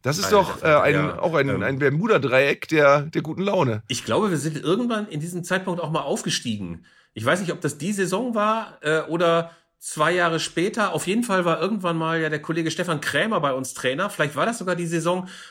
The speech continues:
Speaker 2: Und dann hat er doch diese Wette abgeschlossen, dass er sich ein ungefähr zwei Meter mal zwei Meter großes Tattoo Arminia-Wappen auf die Brust tätowieren lässt. Und,
Speaker 1: Ja.
Speaker 2: äh, ich glaube sogar, dass das in dieser Saison war. Wir zogen, glaube ich, ganz zum Schluss noch an Osnabrück vorbei.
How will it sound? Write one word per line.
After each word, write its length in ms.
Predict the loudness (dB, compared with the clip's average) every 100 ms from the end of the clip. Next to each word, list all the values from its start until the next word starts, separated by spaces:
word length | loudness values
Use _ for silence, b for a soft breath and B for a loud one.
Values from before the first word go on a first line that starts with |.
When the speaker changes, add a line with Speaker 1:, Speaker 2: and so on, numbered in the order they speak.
| B
Speaker 2:
Und 120 | -2
dann 120 | 0
hat 80 | 0
er 80 | -2
doch 80 | -2
diese 300 | -2 0 0
Wette 240 | 0 -2
abgeschlossen, 720 | -2 -4 -4 -2 -2 -4 -6 B -4
dass 100 | -2
er 80 | -2
sich 160 | -2
ein 80 | -2
ungefähr 400 | -2 -2 -2 -4
zwei 340 | -4 -2 0
Meter 280 | 0 0 -2
mal 160 | -2 -4
zwei 300 | -2 -2 0
Meter 280 | -2 -2 -4
großes 500 | -2 -4 -4 -6 -2
Tattoo 520 | -2 -2 -6 -4 -2
Arminia-Wappen 760 | -2 0 -2 -2 -2 -4 -4
auf 140 | -6 -6
die 80 | -8
Brust 300 | -6 -6 -4
tätowieren 480 | -6 -4 -4 -4
lässt. 340 | -4 -8 -12 -18 b b b b b
Und, 260 | -8 -6 -2
Speaker 1:
Ja. 180 | -2 0
Speaker 2:
äh, 200 | 0 0
ich 180 | -4 -2
glaube 240 | 0 0
sogar, 260 | -2 0 0
dass 160 | -2
das 120 | -4 -6
in 120 | -4
dieser 240 | -2 -2
Saison 340 | -2 -4 -4 -6
war. 220 | -6 -6
Wir 80 | -8
zogen, 360 | -4 -4 -4
glaube 200 | -6 -6
ich, 100 | -4
ganz 300 | -4 -4 -4
zum 160 | -6 -6
Schluss 340 | -4 -4 -4
noch 340 | -4 -4 -4 -6
an 300 | -6 -6 -6
Osnabrück 540 | -6 -6 -4 -6 -6
vorbei. 420 | -4 -2 -2 -6